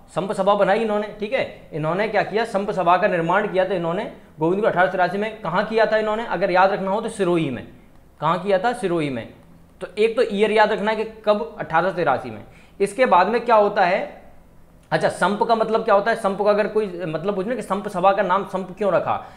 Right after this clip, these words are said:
संप का मतलब ये था, संप का मतलब होता है कि, ए, मेल मिलाप या दोस्ती, प्रेम, भाईचारा, संप का मतलब। अच्छा, गोविंद गुरु जो है ना, इन्होंने संप जब ये चलाया, ये आंदोलन जब चल रहा था,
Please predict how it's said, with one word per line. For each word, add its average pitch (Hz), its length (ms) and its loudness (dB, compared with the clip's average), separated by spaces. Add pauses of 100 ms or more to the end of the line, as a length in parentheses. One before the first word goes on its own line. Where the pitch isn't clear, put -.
(120)
संप 175 280 -4
का 220 160 2
मतलब 202 300 0
ये 202 160 2
था, 180 580 -2
संप 185 160 -4
का 208 80 -2
मतलब 202 200 0
होता 196 180 2
है 240 60 0
कि, 240 100 0
ए, 196 540 0
मेल 190 280 2
मिलाप 185 440 2
या 190 160 4 (320)
दोस्ती, 170 680 -4
प्रेम, 156 360 -2
भाईचारा, 147 540 0 (140)
संप 156 220 -4
का 151 100 0
मतलब। 123 380 -6 (240)
अच्छा, 160 180 -4
गोविंद 180 380 0
गुरु 220 240 -4
जो 220 180 4
है 220 160 2
ना, 240 220 -4
इन्होंने 190 240 0
संप 190 280 -4
जब 208 180 0
ये 208 60 2
चलाया, 190 560 2
ये 165 120 -2
आंदोलन 175 380 0
जब 175 140 -4
चल 160 100 -2
रहा 170 200 2
था, 139 280 -6